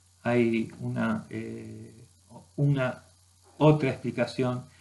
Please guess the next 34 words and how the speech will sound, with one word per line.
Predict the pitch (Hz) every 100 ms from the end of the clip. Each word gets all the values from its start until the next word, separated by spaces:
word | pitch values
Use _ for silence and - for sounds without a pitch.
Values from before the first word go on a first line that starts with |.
| - - - - - _ _ - - -
Ya | - 208
estaría | 220 214 196 196 202
hablando | - 151 165 175 180 180 190 208 - _
de | - 135
la | 139 143 151
ter-, | - 127 - -
de | 131
la | 127
primera | 143 156 180 165
parte, | 160 123 107 110 113
o | 120
sea, | - 135 127
de | 120
lo | 117
que | 120
sería | - 120 143
la | 139 -
prescripción | 123 - 131 123 - 143 147 156 147
de | 120 117 - - - - _ _
cómo | 156 156 151 151 147
ser | - - 135 127 131 143 - - _ _ _ _ -
en | 131 123 123
vez | 123 - - - _ _ _ _ _ _ _ _ _ _ _ _ _ _ -
de | 120 113
todo | 107 131 135
lo | 120
que | 123
hemos | 123 117
conocido, | 123 120 - 156 135 151 151 - - _
según | - 123 127 143
la | 139
propuesta | 123 120 139 143 147 139
gaia | 120 127 127
humanista, | 127 135 147 - - 117 - -